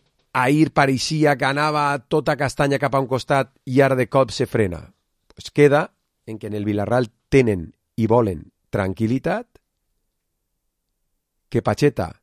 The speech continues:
després d'un mes i mig, encara va tindre opcions d'intentar redreçar la situació i que anem a veure què passa dijous, què passa en el Wanda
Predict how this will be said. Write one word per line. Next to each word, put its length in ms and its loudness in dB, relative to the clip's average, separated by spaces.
després 320 0
d'un 160 -2
mes 160 0
i 20 -4
mig, 300 -4
encara 320 -4
va 120 0
tindre 280 0
opcions 400 -2
d'intentar 680 0
redreçar 540 -2
la 200 -2
situació 640 -2
i 120 -2
que 120 -8
anem 160 -4
a 80 -2
veure 300 0
què 120 0
passa 320 -8
dijous, 640 -2
què 160 4
passa 360 -8
en 120 -6
el 80 0
Wanda 400 4